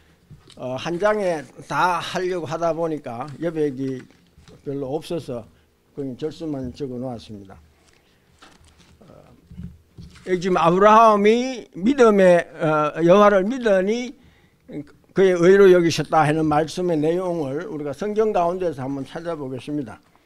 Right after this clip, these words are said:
어, <clears throat> 어, 그런데 우리가, 어, 아는 대로, 어, 십오 장 육 절 말씀에 지금 제가 내어놓았는데, 십오 장 일 절 말씀에 보면 뭡니까? "두려워 말라.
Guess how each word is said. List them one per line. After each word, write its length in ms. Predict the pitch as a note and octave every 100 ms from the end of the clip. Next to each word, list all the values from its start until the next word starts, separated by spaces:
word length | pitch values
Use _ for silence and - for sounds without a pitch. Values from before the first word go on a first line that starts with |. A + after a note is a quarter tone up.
| _ _ _ _ - _ _ _ F3+ -
어, 80 | A#3 - - - _ -
<clears throat> 1500 | F#3 C3+ D#2+ _ _ _ _ _ _ _ _ - - _ _
어, 160 | C#3
그런데 500 | C#3 F#3 F3+ G#3 G#3+
우리가, 600 | G#3 G3 A3+ F#3 F3+ E3+ -
어, 60 |
아는 420 | C#3 C#3+ D#3 F#3
대로, 480 | F3 E3+ D#3+ E3 - _ _ _ _ _
어, 300 | - C3 C3 -
십오 380 | - A3 G#3+ G#3+
장 240 | G#3 G3+
육 160 | A3 A3+
절 220 | A#3+ A3+
말씀에 720 | G#3 F#3+ F#3 G3+ F3+ E3+ D#3
지금 440 | E3 D#3+ D#3+ D3+ -
제가 440 | E3 D#3 D3 C#3+ -
내어놓았는데, 720 | F3 E3+ E3 E3+ C#3+ C#3+ C#3
십오 280 | - F#3+ F#3
장 240 | F3 E3+ G#3+
일 180 | A#3
절 160 | A3+ A3
말씀에 400 | G3 F3 D3+ E3
보면 240 | C3+ D3+
뭡니까? 420 | C#3 C#3+ D3+ C#3+ A2+
"두려워 360 | - A3+ A3+
말라. 480 | G3 F3 F3+ A#3 D4